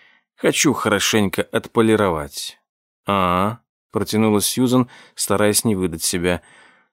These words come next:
Она только что заметила выглядывающий из-под дивана осколок лакированного дерева длиной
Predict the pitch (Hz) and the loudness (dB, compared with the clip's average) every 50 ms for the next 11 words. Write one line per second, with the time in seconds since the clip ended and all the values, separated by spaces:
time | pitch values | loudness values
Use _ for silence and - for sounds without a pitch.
0 | _ _ _ _ _ _ - 104 104 101 - - - 123 117 107 - 104 98 - | _ _ _ _ _ _ -2 0 0 0 -2 0 0 0 0 0 -2 -4 -4 -2
1 | - 110 101 107 107 117 113 - - 107 104 104 101 104 98 107 117 117 98 104 | -2 0 2 2 2 2 2 0 0 -2 0 0 0 0 2 4 2 4 2 0
2 | 101 101 104 104 98 - - 107 104 - - - - - - 104 95 92 98 95 | -2 0 0 0 0 0 -2 -4 -4 -4 -4 -6 -6 -6 -6 -8 -4 -2 0 2
3 | 104 107 101 98 - - 95 - - - - 110 101 98 - - 95 92 - 101 | 2 2 2 0 -2 -2 -4 -4 -4 -2 -2 -2 -2 -2 -4 -4 -8 -6 -2 0
4 | 101 104 104 101 98 98 92 92 87 92 104 101 98 95 95 95 92 - - - | 0 2 2 2 0 0 0 -2 -2 0 0 0 2 2 2 0 -2 -2 -10 -20
5 | - - - _ _ - 85 92 98 101 104 107 104 | -20 -20 -20 _ _ -8 -4 0 2 2 4 4 2